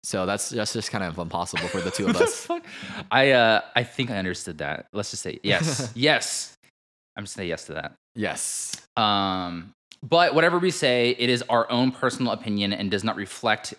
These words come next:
Speaker 2: anything, um, of our peers or employers or whatever.
Speaker 1: Yeah.
Speaker 2: Everything
Speaker 1: So
Speaker 2: we say is of ourselves only.
Speaker 1: Yeah, so whatever I say only reflects me.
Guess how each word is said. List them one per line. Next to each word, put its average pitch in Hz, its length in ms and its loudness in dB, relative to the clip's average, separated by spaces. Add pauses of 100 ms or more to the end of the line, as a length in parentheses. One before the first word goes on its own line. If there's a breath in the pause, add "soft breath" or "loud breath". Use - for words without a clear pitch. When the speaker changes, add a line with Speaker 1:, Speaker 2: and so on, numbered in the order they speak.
Speaker 2:
anything, 95 640 -2 (140)
um, 85 500 -2
of 92 100 -6
our 90 80 0
peers 127 500 0
or 92 220 -2
employers 95 680 -4
or 87 100 -8
whatever. 85 520 -4
Speaker 1:
Yeah. 69 200 -8 (260)
Speaker 2:
Everything 104 280 -2
Speaker 1:
So 98 140 -6
Speaker 2:
we 90 80 -2
say - 60 -6
is 85 360 -6 (500)
of 98 140 -4
ourselves 82 420 -6
only. 67 220 -12
Speaker 1:
Yeah, - 80 -12
so - 160 -6
whatever 104 480 -2
I 98 160 0
say 85 260 -4
only 87 200 -4
reflects 82 500 -8
me. 85 380 -8